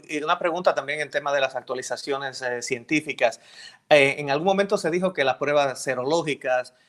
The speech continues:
eh, no eran totalmente confiables. ¿Esto ha cambiado ya? ¿Hay,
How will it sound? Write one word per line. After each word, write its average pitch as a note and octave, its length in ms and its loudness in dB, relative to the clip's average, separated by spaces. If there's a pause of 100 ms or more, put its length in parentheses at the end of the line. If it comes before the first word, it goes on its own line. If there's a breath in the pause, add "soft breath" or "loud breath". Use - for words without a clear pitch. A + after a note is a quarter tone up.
(280)
eh, C#3+ 320 2
no D3 220 -2
eran D#3+ 320 -2
totalmente C#3 800 -2
confiables. B2+ 640 2
¿Esto C#3 300 4
ha C#3 120 6
cambiado C#3+ 420 4
ya? D3+ 500 2
¿Hay, C3 280 -8